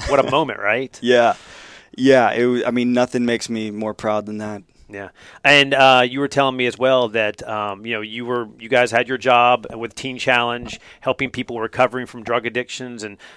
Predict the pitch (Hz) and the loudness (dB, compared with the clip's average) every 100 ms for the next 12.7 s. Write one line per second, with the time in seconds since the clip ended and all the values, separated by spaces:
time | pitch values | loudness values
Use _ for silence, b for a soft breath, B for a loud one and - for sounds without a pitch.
0 | B 110 117 113 110 107 107 107 113 107 | B -4 -2 -2 -4 -4 -4 -4 -4 -4
1 | - 120 107 110 104 110 - 127 120 104 | -4 -8 -8 -10 -6 -6 -6 -8 -6 -6
2 | 113 113 110 113 113 101 110 110 120 127 | -6 -8 -10 -10 -10 -2 -2 0 0 0
3 | 117 113 107 104 107 - 110 113 107 104 | -2 -4 -4 -4 -8 -10 -14 -10 -6 -6
4 | 104 104 98 95 - 139 139 147 139 147 | -8 -10 -10 -10 -2 0 0 -2 -4 0
5 | 143 120 127 127 113 110 B B B B | 0 0 -2 0 -2 -4 B B B B
6 | 127 127 139 139 127 - - 170 147 131 | -2 2 2 2 0 -8 2 4 6 4
7 | 120 110 107 95 107 120 - 110 110 113 | 4 2 2 2 -2 -10 -10 -6 -6 -4
8 | 117 110 120 117 110 123 107 104 117 107 | 0 2 4 4 2 0 0 0 -2 -6
9 | 101 - 110 113 - - - 135 - - | -8 -10 -6 -6 -6 -14 -6 -6 -6 -8
10 | 143 123 143 151 107 92 95 101 B B | -6 -4 -4 -4 -6 -6 -6 -8 B B
11 | B - 120 120 120 117 123 113 110 107 | B -2 2 4 2 0 -4 -2 -2 -4
12 | 101 107 - 139 135 127 | -8 -12 2 4 4 0